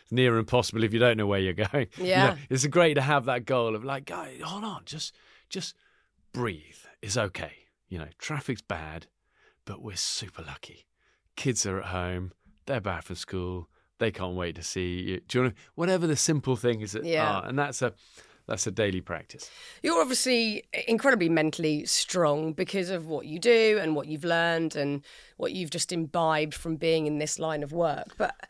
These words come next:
Speaker 1: Well,
Speaker 2: are
Speaker 1: I
Speaker 2: there
Speaker 1: don't know. I
Speaker 2: s-
Speaker 1: wouldn't jump to <laughs> necessarily that conclusion, you know. I think people do jump to that conclusion.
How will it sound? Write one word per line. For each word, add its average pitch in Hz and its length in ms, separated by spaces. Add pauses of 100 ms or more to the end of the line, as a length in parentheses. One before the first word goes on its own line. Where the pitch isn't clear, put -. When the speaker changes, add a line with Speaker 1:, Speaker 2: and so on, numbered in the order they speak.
(200)
Speaker 1:
Well, 143 220
Speaker 2:
are 147 40
Speaker 1:
I 160 40
Speaker 2:
there - 160
Speaker 1:
don't 175 80
know. 131 60
I 135 80
Speaker 2:
s- 147 40
Speaker 1:
wouldn't 156 220
jump 147 300
to 147 160
<laughs> 143 160
necessarily 123 420
that 127 220
conclusion, 117 640
you 110 120
know. 104 120 (360)
I 139 100
think 139 220
people 135 320
do 165 220
jump 131 360
to - 100
that 131 140
conclusion. 135 540